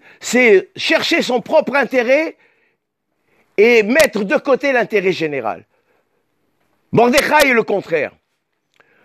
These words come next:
Mordechai ne voit même pas Aman. Il voit que c'est un petit homme, c'est un tout petit, c'est un petit être, un enfant. Mohaï de Katnout. Qu'est-ce que ça veut dire, Mohaï de Katnout ? Ça veut dire que quelqu'un qui ne voit le monde qu'à travers lui.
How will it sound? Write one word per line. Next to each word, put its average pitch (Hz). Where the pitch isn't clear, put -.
Mordechai 349
ne 320
voit 302
même 294
pas 285
Aman. 156
Il 233
voit 320
que 233
c'est 302
un 277
petit 285
homme, 254
c'est 262
un 285
tout 339
petit, 269
c'est 262
un 277
petit 302
être, 302
un 294
enfant. 311
Mohaï 339
de 330
Katnout. 269
Qu'est-ce 226
que 247
ça 294
veut 254
dire, 233
Mohaï 220
de 202
Katnout ? 202
Ça 170
veut 196
dire 226
que 214
quelqu'un 254
qui 240
ne 247
voit 226
le 208
monde 254
qu'à 208
travers 160
lui. 113